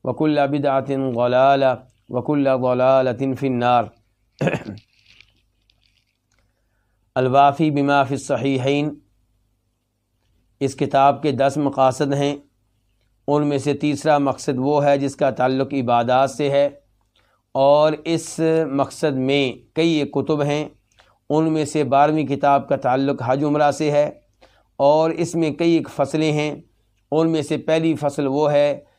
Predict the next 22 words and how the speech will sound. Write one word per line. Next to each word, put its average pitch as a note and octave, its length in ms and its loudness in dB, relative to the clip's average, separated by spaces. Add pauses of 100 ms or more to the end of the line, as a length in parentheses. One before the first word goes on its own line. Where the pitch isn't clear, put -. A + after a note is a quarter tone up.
(160)
جس C3 240 -4
میں D3 180 -2
حج C#3+ 280 0
کے D#3 140 -2
اعمال C#3 560 2
کا C#3 260 0
اور C#3 260 0
حج C#3 220 -2
کے D3 140 -2
احکام C3+ 540 -2
کا C3 200 -2
تذکرہ B2 380 -2
ہے، G#2 200 -4 (800)
اور D3+ 340 4
اس E3+ 340 0
پہلی F3+ 280 0
فصل E3 340 0
میں E3 140 0
کئی F3+ 220 0
ایک E3 180 0
ابواب C3 480 2
ہیں، D3+ 260 -2